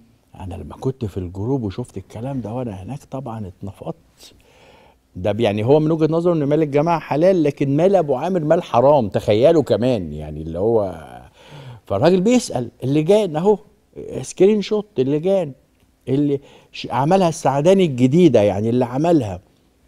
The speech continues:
دي هتقبضها من مال الجماعة اللي هو حلال من وجهة نظره وطبعا مش حلال،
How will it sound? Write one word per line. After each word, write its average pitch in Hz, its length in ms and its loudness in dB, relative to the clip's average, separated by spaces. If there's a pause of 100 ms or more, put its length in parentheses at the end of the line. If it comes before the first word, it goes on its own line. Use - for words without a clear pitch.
(280)
دي 180 180 2
هتقبضها 160 500 2
من 147 120 4
مال 170 180 2
الجماعة 160 640 0
اللي 107 200 -2
هو 127 180 4
حلال 139 420 2
من 143 120 -2
وجهة 143 280 0
نظره 151 300 -2
وطبعا 107 340 -4
مش 104 180 -8
حلال، 135 360 -4